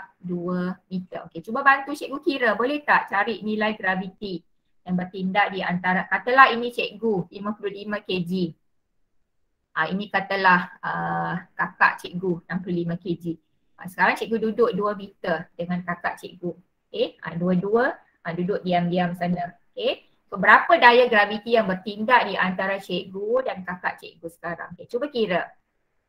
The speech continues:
Guna formula mana? Ah, formula ni lah juga. F sama dengan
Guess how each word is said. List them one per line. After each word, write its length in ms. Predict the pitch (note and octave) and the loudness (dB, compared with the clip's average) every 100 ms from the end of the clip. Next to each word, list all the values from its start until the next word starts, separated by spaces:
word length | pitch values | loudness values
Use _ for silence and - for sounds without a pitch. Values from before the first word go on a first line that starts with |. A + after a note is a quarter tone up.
| _ _ | _ _
Guna 240 | A3 A3+ B3 | -6 -4 -2
formula 320 | A3+ A#3+ B3 | 0 2 2
mana? 480 | B3 D4 C#4+ C#4 G#3 | 2 2 -2 0 0
Ah, 80 | F#3+ | 0
formula 320 | A3 B3 C4 | -4 -6 -6
ni 240 | B3+ A#3 | -6 -2
lah 80 | A3 | -2
juga. 320 | A3+ A3+ A3 - - _ _ _ - | -2 0 0 0 -14 _ _ _ -2
F 400 | G#3 A3 D4+ - | 2 2 0 -2
sama 240 | G#3+ G#3+ | -2 -2
dengan 240 | G#3 F#3+ | -2 0